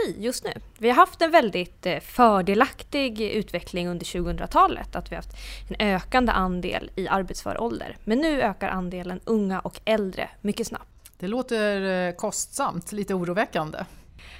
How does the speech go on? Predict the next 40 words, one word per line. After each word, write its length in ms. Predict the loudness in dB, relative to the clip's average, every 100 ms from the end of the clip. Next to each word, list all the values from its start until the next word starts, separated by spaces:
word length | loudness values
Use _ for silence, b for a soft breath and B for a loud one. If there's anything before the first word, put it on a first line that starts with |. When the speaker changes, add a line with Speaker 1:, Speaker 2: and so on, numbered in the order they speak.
| B 0
Speaker 1:
Ja, 60 |
men 140 | 2 2
det 80 | 2
är 20 |
både 320 | 6 6 6
kostsamt, 920 | 4 2 2 4 6 4 -2 -12 -10 -2
det 280 | 2 2
krävs 480 | 0 0 6 8 6
stora 380 | 2 -2 0 0
investeringar. 640 | 0 -2 -2 -2 0 0
I 60 | 0
vissa 260 | -2 -2
regioner 520 | -2 0 2 2 0 -2
så 140 | 0
ökar 360 | -2 -2 -4 -4
andelen 340 | -4 -4 -4
äldre 380 | -6 -8 -10 -12
med 200 | -14 -10
femtio 440 | -2 -2 0 -4
procent. 640 | -4 -2 -2 -2 -8 -16 -20 B B B
Så 140 | -4 -2
det 60 |
är 40 | -2
stora 340 | 0 2 2
investeringar 480 | 0 -2 -4 -2 -4
som 140 | -6
kommer 200 | -4 -4
krävas, 500 | 0 0 2 0 -2
samtidigt 580 | -2 2 2 2 0 0
som 140 | 0 -4
vi 60 |
ser 100 | -2
en 60 | 0
ganska 260 | -2 -2
blygsam 760 | -2 2 2 2 -2 2 2 4
ökning 500 | -2 -6 -6 -6 -2
av 180 | -2 0
de 240 | -6 -6
som 280 | -6 -8 -8
jobbar. 640 | -4 -2 0 0 0 -4